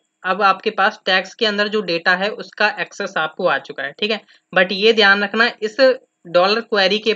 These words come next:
पास इसके कॉलम का कोई एक्सेस नहीं होगा जो आपके एसेट के अंदर है, ठीक है। ये basically आपके टैग्स के अंदर का एग्जिस्ट करेगा। Like मैं अगर इसको यहाँ से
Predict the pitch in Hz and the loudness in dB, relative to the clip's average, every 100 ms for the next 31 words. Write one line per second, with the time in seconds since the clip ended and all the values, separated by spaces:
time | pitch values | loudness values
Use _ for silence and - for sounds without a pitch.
0 | 202 165 196 - _ _ _ - - _ | 0 2 2 -2 _ _ _ -20 -20 _
1 | _ _ - 208 - 269 240 214 220 214 | _ _ -10 -8 -2 -2 2 2 2 0
2 | 214 214 202 180 - 170 170 165 143 135 | -2 0 0 0 0 -4 -4 -8 -6 -8
3 | 147 170 175 170 196 170 165 165 - 151 | -6 -2 -2 0 2 2 2 -4 -4 -6
4 | 139 139 139 - 214 220 - _ _ - | -6 -8 -10 -8 -6 -6 -8 _ _ -10
5 | 185 214 214 226 208 196 202 - 185 190 | -2 0 0 2 2 2 -2 0 -2 -2
6 | - 233 208 196 196 202 202 165 165 180 | -4 -4 -2 -4 -2 0 0 -2 -10 -12
7 | - 156 147 147 151 - 165 165 165 165 | -4 -4 -2 -4 -6 -4 -4 -4 -2 -4
8 | - 165 156 151 151 156 | -4 -8 -6 -10 -10 -8